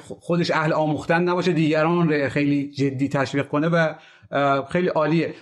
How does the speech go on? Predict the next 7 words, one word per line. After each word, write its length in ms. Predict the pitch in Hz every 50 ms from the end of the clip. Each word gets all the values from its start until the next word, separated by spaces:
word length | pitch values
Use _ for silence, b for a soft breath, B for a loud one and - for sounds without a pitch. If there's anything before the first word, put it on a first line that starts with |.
| B B
منتها 260 | 226 262 262 294 277
ببین، 340 | 226 233 269 269 269 247 220
اه، 160 | 185 196 185 170 - 156 135
وقتی 300 | 165 190 214 214 - 262
شما 240 | 220 - 208 190 190
میگی 220 | 196 190 170 185
مثلاً 480 | 190 185 180 175 180 170 175 180 180 -